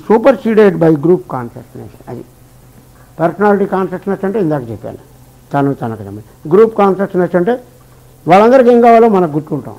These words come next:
అది గ్రూప్ కాన్షియస్‌నెస్. పర్సనాలిటీ కాన్షియస్‌నెస్ అంటే వాడికి, వాడి, వాడి పిల్లలకి, వాడి పిల్లలకి ఏం కావాలో గుర్తుంటాం, అంతవరకే గుర్తుంటాం. That is called the personality consciousness.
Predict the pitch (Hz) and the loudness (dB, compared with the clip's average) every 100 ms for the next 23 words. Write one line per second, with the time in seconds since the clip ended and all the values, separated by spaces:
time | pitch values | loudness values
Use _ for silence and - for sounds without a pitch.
0 | 151 160 143 151 151 120 113 113 - - | -14 -12 -8 -8 -8 -10 -14 -18 -20 -20
1 | _ _ _ _ - 180 190 233 233 220 | _ _ _ _ -4 -2 0 0 0 0
2 | 202 208 196 196 208 208 202 175 202 190 | 0 -2 -4 -6 -4 -4 -2 -2 -2 -2
3 | 208 196 180 165 - - - _ 170 170 | 0 0 0 -4 -8 -20 -20 _ -4 0
4 | 165 180 185 180 180 160 170 180 175 175 | 2 2 2 2 0 0 -2 -2 -2 0
5 | 170 170 165 151 - 151 160 220 202 180 | 0 0 0 -4 -8 -6 -2 0 0 0
6 | 151 151 131 - - - - _ _ _ | -6 -6 -10 -14 -20 -20 -20 _ _ _
7 | _ _ _ _ - 175 143 202 220 226 | _ _ _ _ -2 0 0 -2 0 -2
8 | 175 165 180 165 143 127 123 117 123 - | -4 -4 -4 -6 -8 -10 -12 -12 -18 -20
9 | - | -20